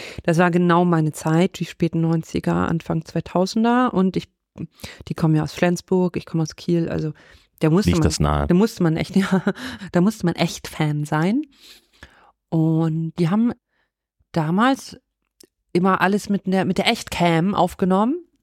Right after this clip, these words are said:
Speaker 1: also mit so einem Camcorder, wie man den hatte in den neunzigern. Und dieses Material, genau, das ist jetzt im Rahmen dieser Doku veröffentlicht worden und Kim, der dann halt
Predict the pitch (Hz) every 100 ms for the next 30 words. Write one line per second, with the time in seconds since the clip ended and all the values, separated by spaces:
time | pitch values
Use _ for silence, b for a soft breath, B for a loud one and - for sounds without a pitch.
0 | _ - 165 165 160 - 160 156 _ _
1 | - 202 214 - 160 156 185 220 165 156
2 | 156 165 - 170 160 160 156 160 165 160
3 | B B B B B 165 160 160 - -
4 | 233 277 285 269 233 220 214 214 190 -
5 | - 170 156 170 - 190 180 180 175 180
6 | 180 175 175 190 175 - 180 - 190 -
7 | 180 175 175 - - 175 170 170 160 160